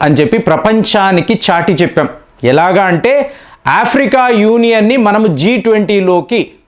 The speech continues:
తీసుకురావడం, అంటే వాళ్ళకి ఒక పర్మనెంట్ మెంబర్‌షిప్ ఇప్పించడము, వాళ్ళ నాయకుడు మోదీ గారిని కౌగలించుకొని ఏడవడం.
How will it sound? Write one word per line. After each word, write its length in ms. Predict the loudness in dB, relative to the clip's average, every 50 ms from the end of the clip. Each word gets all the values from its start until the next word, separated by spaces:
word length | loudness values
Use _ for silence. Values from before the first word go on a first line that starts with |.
| _ -4
తీసుకురావడం, 640 | -2 -2 -2 -2 -2 -2 0 0 0 0 -2 -4 -6 -16 _ _ _ _ _ _ -8
అంటే 140 | -6 -4 -4
వాళ్ళకి 500 | -2 0 0 0 0 0 -2 -2 0 -2
ఒక 180 | -2 0 -2
పర్మనెంట్ 560 | -2 0 0 -2 0 0 0 -2 -2 -2 -2
మెంబర్‌షిప్ 680 | -2 -2 -2 -2 -2 -2 -2 -2 -2 -4 -8 -8 -6 -6
ఇప్పించడము, 920 | -8 -6 -6 -10 -6 -4 -2 -2 0 -2 -2 -2 -2 -2 -4 -6 -10 -10 -14 _ _ _ _ _ _
వాళ్ళ 500 | -4 -2 0 2 2 2 2 2 0 0
నాయకుడు 600 | 0 0 0 0 0 0 -2 -2 -2 -2 -2 -2
మోదీ 540 | -2 -2 -4 -4 -4 -4 -4 -4 -4 -4 -2
గారిని 420 | -2 0 0 0 0 -2 -6 -10
కౌగలించుకొని 920 | -12 -12 -8 -4 -2 -2 -2 -2 -4 -4 -4 -6 -10 -12 -10 -10 -8 -6 -6
ఏడవడం. 520 | -4 -2 -2 0 0 0 -2 -2 -4 -6